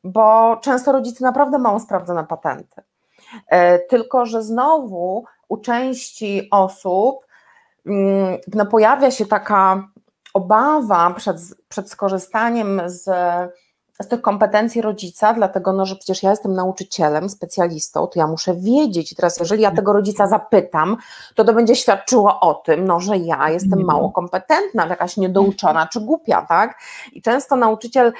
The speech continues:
Speaker 1: się nie zapyta tego rodzica, a tak naprawdę to często jest najprostsze rozwiązanie, tak? Żeby po prostu zapytać rodzica. Sama mam też takie doświadczenie, że, e, kiedy,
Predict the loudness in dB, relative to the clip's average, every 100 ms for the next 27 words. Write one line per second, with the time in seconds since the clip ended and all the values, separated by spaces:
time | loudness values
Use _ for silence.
0 | -18 _ -8 -2 0 0 0 -2 0 0
1 | 0 2 0 -2 -10 -10 -4 0 0 -2
2 | -4 -4 -6 -2 -2 -2 -2 -2 -2 -8
3 | -20 -10 -8 -6 -4 -4 -2 -4 -2 -2
4 | 0 0 0 2 0 -4 -4 -2 -2 -4
5 | -10 -6 -6 -6 -6 -6 -6 -8 -8 -14
6 | -14 -16 _ -20 -20 -20 _ -12 -2 2
7 | 4 2 2 0 0 -2 -4 -4 -8 -10
8 | -8 -6 -4 -6 -4 -2 0 -2 -4 _
9 | _ 0 2 2 0 -6 -8